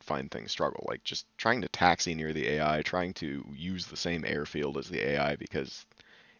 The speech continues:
as best as I can tell, they don't follow the same air traffic control rules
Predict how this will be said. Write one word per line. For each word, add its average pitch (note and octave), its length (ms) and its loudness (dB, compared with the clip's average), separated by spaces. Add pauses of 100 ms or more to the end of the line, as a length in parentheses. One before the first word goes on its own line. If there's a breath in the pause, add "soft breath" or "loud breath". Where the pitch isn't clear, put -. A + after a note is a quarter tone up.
(200)
as F#2 180 0
best G#2+ 260 8
as G2 100 4
I F#2+ 100 10
can F2+ 140 0
tell, F2 360 4 (540)
they E2 260 4
don't E2 220 2
follow F2 300 4
the D#2+ 80 -6
same E2 460 0 (300)
air E2 120 2
traffic - 260 4
control G#2+ 320 2
rules A2 400 0